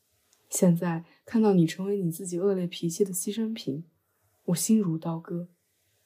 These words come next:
我喜欢你，于是同意你回来并原谅了你。又过了三个月，即同年九月，你又失控发作了。起因是你尝试翻译我的沙月美剧本，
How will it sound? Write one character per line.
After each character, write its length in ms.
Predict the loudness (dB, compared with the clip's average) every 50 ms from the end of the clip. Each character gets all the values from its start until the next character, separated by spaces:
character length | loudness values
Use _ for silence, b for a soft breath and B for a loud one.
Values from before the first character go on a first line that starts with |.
| _ _ _ _ _ _ _ _ _ _ _ _ _ _ _ _ _ _ _ _
我 100 | 4 6
喜 180 | 6 4 0 0
欢 320 | -2 0 -2 -2 0 0
你， 240 | 0 0 0 -2 -6 _ b b b b b b b
于 120 | 2 2 2
是 340 | 2 2 2 2 2 2 b b b b
同 240 | -2 2 6 10 10
意 100 | 10 10
你 80 | 8
回 220 | 4 2 0 0 0
来 240 | 0 -2 -6 -8 -10
并 220 | -2 0 0 0
原 180 | 2 2 0 0 0
谅 200 | -2 -4 -4 -4
了 140 | -4 -2
你。 220 | -2 -4 -4 -6 -10 _ _ _ _ _ _ _ _ _ _ b b b b b b b b b _
又 120 | 0 2
过 160 | 2 2 0
了 80 | 0 0
三 260 | -2 -4 -4 -4 -4
个 100 | -2 -2
月， 280 | -2 -2 -2 -2 -4 -8 _ _ _ _ _
即 140 | _ -4 -4
同 220 | -4 -2 -2 2 4
年 160 | 4 4 2
九 280 | 2 -2 -6 -6 -6
月， 300 | -6 -6 -6 -6 -6 -8 _ _ _ _ b b b b b b b
你 100 | 4 6
又 120 | 6 4
失 220 | 2 0 4 4 4
控 180 | 4 2 -2
发 220 | -4 -4 -8 -12 -8
作 260 | -4 -2 0 0 -2
了。 180 | -4 -10 _ _ _ _ _ _ _ _ _ _ _ _ _ _ _ _ _ _ _ _ _ _ _ _ _
起 360 | -8 -6 0 4 4 4 6 6
因 400 | 6 8 8 8 6 4 0 -8
是 180 | _ -8 0 4
你 140 | 4 4 4
尝 220 | 2 0 -4 -4
试 160 | -4 -4 -8
翻 300 | -4 -2 0 0 0 0
译 60 | 2 2
我 180 | 4 4 4
的 60 | 2
沙 240 | 2 -2 -4 -4 -6
月 160 | -6 -2 0
美 160 | 0 0 0 0
剧 240 | -4 -6 -6 -6
本， 340 | -6 -4 -6 -6 -6 -8 -12